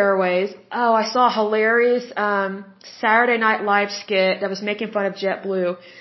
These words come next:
This was several years ago. Um, it's the blonde chick that married that really tall guy, and, and they're now divorced. I can't remember her name, but she's the one that played Hillary Clinton. Um, n-, not the current girl,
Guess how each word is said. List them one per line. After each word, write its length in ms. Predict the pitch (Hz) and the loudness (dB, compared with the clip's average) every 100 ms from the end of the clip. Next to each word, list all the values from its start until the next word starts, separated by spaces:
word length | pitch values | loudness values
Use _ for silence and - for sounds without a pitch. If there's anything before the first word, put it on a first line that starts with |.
| - - - - | -20 -20 -20 -2
This 200 | 226 240 | 0 2
was 100 | 262 | 0
several 320 | - 240 226 | 0 0 0
years 340 | 214 202 214 214 | 0 0 0 0
ago. 400 | 202 185 180 185 - - - _ | -2 -2 -4 -6 -14 -20 -20 _
Um, 440 | 214 202 190 185 185 - - _ _ _ _ _ _ | -2 2 2 0 -8 -16 -20 _ _ _ _ _ _
it's 160 | 190 - | -20 -10
the 80 | 226 | -8
blonde 520 | 214 208 233 302 320 | -6 -4 0 2 2
chick 360 | - - 233 226 | -2 0 -2 0
that 160 | 214 196 | -2 0
married 300 | 220 254 220 | 0 2 2
that 180 | 196 | 0
really 180 | 202 247 | 2 0
tall 400 | 240 214 202 202 | 0 0 0 2
guy, 200 | 202 175 180 | 2 0 0
and, 200 | 190 185 | -2 -6
and 100 | 190 | -6
they're 180 | 202 214 | -4 -2
now 100 | 233 | -2
divorced. 580 | 214 196 196 196 180 180 | -2 -4 -2 0 0 -4
I 60 | 190 | -10
can't 200 | 240 233 | -8 -6
remember 140 | 233 | -4
her 100 | 220 208 202 | -4 -2 -2
name, 120 | 202 | -2
but 100 | 185 | -4
she's 180 | 254 254 | -6 -2
the 60 | |
one 80 | 277 | -2
that 120 | 240 | -2
played 200 | - 220 | -2 -4
Hillary 320 | 214 226 202 | -4 -4 -2
Clinton. 440 | 185 214 208 226 226 _ _ _ _ _ _ - _ | -4 -6 -6 -8 -12 _ _ _ _ _ _ -20 _
Um, 500 | 208 202 185 170 180 - _ _ _ - | 0 2 2 -2 -8 -16 _ _ _ -14
n-, 140 | 208 226 | -10 -2
not 260 | 233 262 | 2 2
the 100 | 254 | 0
current 400 | - 247 220 202 | -2 -2 -2 -2
girl, 440 | 190 180 170 170 | -4 -6 -6 -10